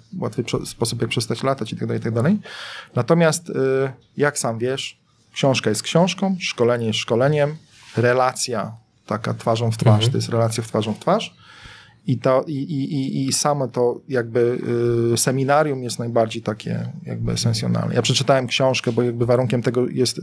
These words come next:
Speaker 1: przeczytanie książki. Jest okej. Natomiast to, co, co, co, to, to, co my robimy przez te sześć godzin, czy siedem godzin, czy osiem godzin, bo to się różnie kończy, to ja cały czas mam dreszcze na rękach, bo po prostu proces przeprowadzenia tego, te-,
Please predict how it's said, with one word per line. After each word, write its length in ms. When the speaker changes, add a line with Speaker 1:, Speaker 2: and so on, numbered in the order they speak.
Speaker 1:
przeczytanie 460
książki. 400
Jest 160
okej. 440
Natomiast 480
to, 100
co, 160
co, 260
co, 180
to, 180
to, 120
co 120
my 120
robimy 280
przez 180
te 80
sześć 220
godzin, 300
czy 140
siedem 320
godzin, 240
czy 120
osiem 220
godzin, 200
bo 60
to 60
się 120
różnie 220
kończy, 360
to 120
ja 220
cały 220
czas 200
mam 140
dreszcze 320
na 120
rękach, 320
bo 100
po 100
prostu 280
proces 380
przeprowadzenia 920
tego, 300
te-, 120